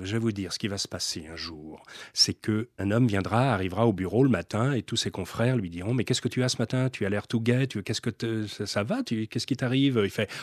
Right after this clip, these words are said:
Oh, écoutez, hier soir, j'ai vécu une expérience extraordinaire. J'étais au théâtre. » « T'étais où ? » « Au théâtre. » « Mais qu'est-ce que c'est que ça, le théâtre ? » Alors, le théâtre, je vais t'expliquer, c'est, c'est formidable. C'est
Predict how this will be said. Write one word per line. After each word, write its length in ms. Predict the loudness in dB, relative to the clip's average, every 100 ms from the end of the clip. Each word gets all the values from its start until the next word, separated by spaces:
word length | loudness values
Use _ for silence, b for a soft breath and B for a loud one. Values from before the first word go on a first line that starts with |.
| -8
Oh, 60 | -8
écoutez, 400 | -8 -12 -6 -4
hier 240 | -4 -4
soir, 260 | -2 0 0
j'ai 120 | -2
vécu 220 | -4 -2
une 80 | -2
expérience 500 | -2 -4 -2 -2 -4
extraordinaire. 720 | -4 -2 -2 -4 -4 -6 -6 -6 B B
J'étais 460 | -2 -2 0 -2 -2 B
au 140 | 2 2
théâtre. » « 640 | 2 0 0 -6 -12 -18 -18
T'étais 320 | -12 -10 -8
où ? » « 220 | 0 0 0 _ -4
Au 160 | -2
théâtre. » « 640 | -2 2 2 2 -2 -8 -20 _ -10
Mais 80 |
qu'est-ce 160 | -2 0
que 80 | 2
c'est 160 | -2
que 80 | 0
ça, 220 | 0 0
le 100 | -4
théâtre ? » 460 | -6 -6 -6 -8 -10 B B B
Alors, 240 | 6 8 10
le 80 |
théâtre, 360 | 8 8 6 4
je 60 | 0
vais 60 |
t'expliquer, 560 | 0 -2 -2 -4 -4 -2
c'est, 200 | -2 0
c'est 200 | 2 2
formidable. 560 | 2 0 0 0 -2
C'est 240 | 2 4